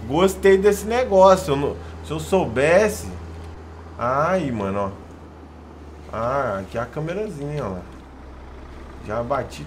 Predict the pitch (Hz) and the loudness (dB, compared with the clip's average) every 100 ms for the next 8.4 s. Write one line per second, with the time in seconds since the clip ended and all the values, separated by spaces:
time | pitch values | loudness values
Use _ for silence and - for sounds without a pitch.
0 | - 131 139 117 110 123 104 110 - - | -12 -10 -6 -6 -4 -6 -4 -4 -4 -6
1 | 95 117 131 117 113 - - - - - | -2 -2 -2 -4 -10 -14 -16 -18 -18 -18
2 | - - - - 113 123 135 117 95 85 | -18 -18 -20 -16 -6 2 6 6 4 -2
3 | - - - - - - - - 104 131 | -14 -18 -18 -18 -18 -18 -18 -10 -8 -2
4 | 147 139 113 113 107 92 85 78 - - | 2 2 2 2 2 0 -4 -12 -16 -16
5 | - - - - - 135 139 - 110 110 | -16 -18 -18 -16 -8 -6 -6 -6 -4 -2
6 | 90 87 - - - - - - - - | -2 -6 -10 -16 -18 -18 -18 -18 -14 -8
7 | 147 190 175 151 123 107 - 104 98 101 | 0 4 6 6 6 4 -2 -6 -4 -2
8 | 101 101 104 95 | 0 0 0 -4